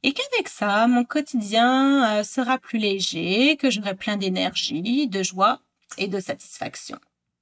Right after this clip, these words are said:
C'est vrai que j'ai repéré au travail certaines personnes qui sont sur leur X, comme on dit, et c'est pour ça d'ailleurs qu'elles sont si bonnes, elles ont l'air passionnées par ce qu'elles font,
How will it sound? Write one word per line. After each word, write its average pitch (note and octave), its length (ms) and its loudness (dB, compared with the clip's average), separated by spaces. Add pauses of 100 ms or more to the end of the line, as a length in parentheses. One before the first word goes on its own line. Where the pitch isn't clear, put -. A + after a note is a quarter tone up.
(840)
C'est D#4+ 180 0
vrai C4+ 160 0 (140)
que C#4+ 120 4
j'ai G#3+ 160 2
repéré G3+ 520 2
au G#3+ 80 0
travail B3 760 2
certaines F#3+ 420 -6
personnes - 600 -4
qui G3+ 140 -8
sont G#3 180 -4
sur F#3+ 180 -6
leur F3 240 -4 (140)
X, - 340 -6
comme F#3+ 200 0
on F#3+ 100 0
dit, A#3+ 220 -2 (640)
et - 40 -8
c'est F#3+ 140 -8
pour - 160 -12
ça A3 220 0
d'ailleurs G3 420 0
qu'elles F#3 140 -4
sont - 180 -8
si - 200 -6
bonnes, D4 540 2 (520)
elles F#3 180 -4
ont F#3 80 -8
l'air F#3 320 -2
passionnées A3+ 560 0
par F#3+ 180 0
ce - 60 -10
qu'elles - 200 -4
font, C#4 360 -2